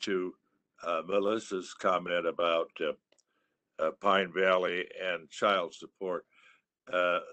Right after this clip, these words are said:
that does stick out like a sore thumb to me. I don't see a logical connection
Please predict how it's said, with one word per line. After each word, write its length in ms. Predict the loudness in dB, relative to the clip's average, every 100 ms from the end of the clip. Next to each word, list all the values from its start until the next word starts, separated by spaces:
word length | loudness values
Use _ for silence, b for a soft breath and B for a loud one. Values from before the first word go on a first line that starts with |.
| -18 -4
that 240 | 0 0 0
does 240 | -2 -2 -4
stick 260 | -6 -2
out 240 | -2 -2 -2
like 220 | -6 -6
a 60 |
sore 300 | -6 0 0
thumb 300 | 2 0 -2 -4
to 100 | -10
me. 240 | -4 -2
I 280 | -2 -2 -4 -4 _ _ _
don't 260 | -2 -2 -2
see 540 | -6 0 2 4 2 -2
a 160 | 0 2
logical 720 | 8 10 10 6 -4 -2 -2
connection 640 | -2 -2 0 -2 -2 -10